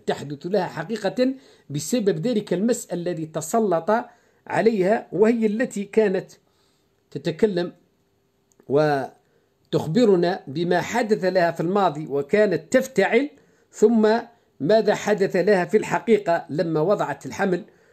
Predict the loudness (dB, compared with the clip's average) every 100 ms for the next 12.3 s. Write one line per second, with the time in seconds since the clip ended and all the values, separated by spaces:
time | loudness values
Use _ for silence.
0 | _ _ -2 2 2 2 -2 -4 -4 -2
1 | -2 -4 0 0 0 -4 -4 -2 -2 0
2 | -2 -2 -12 _ _ -6 -2 0 0 0
3 | 0 0 -4 _ -8 -4 -2 2 2 2
4 | -4 -4 -4 -2 0 0 0 0 -2 -4
5 | -4 -4 -6 _ _ _ -6 -4 -4 -4
6 | -4 -2 -8 -8 -2 -2 0 -2 0 -2
7 | -4 -4 -2 -2 -4 -4 -6 -4 -4 -2
8 | -2 -4 -10 -10 -8 -8 -10 -8 -2 -2
9 | -2 -6 -4 -6 -4 2 2 0 -16 _
10 | _ -2 2 4 4 0 -2 0 2 2
11 | 2 0 -6 -4 0 2 2 0 0 2
12 | 4 2